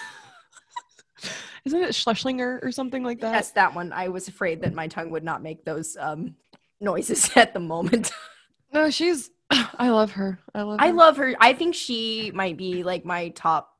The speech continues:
Speaker 2: oh, I know she's my top three, but she might be my top one comedian.
Speaker 1: Oh, same. Same.
Speaker 2: Her,
Speaker 1: Oh.
Speaker 2: Bert Kreischer, John Mulaney.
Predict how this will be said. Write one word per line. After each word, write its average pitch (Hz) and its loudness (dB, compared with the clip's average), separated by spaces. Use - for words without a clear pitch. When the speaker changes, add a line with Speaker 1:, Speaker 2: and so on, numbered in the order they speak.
Speaker 2:
oh, 175 2
I 175 0
know 196 0
she's 208 -4
my 175 0
top 165 0
three, 170 -6
but 151 -10
she 214 -4
might 196 2
be 175 -10
my 165 -4
top - 2
one 160 -4
comedian. 156 -8
Speaker 1:
Oh, 202 -4
same. 185 -6
Same. 277 -2
Speaker 2:
Her, 226 4
Speaker 1:
Oh. 190 -8
Speaker 2:
Bert - 2
Kreischer, 208 0
John 190 0
Mulaney. 190 -4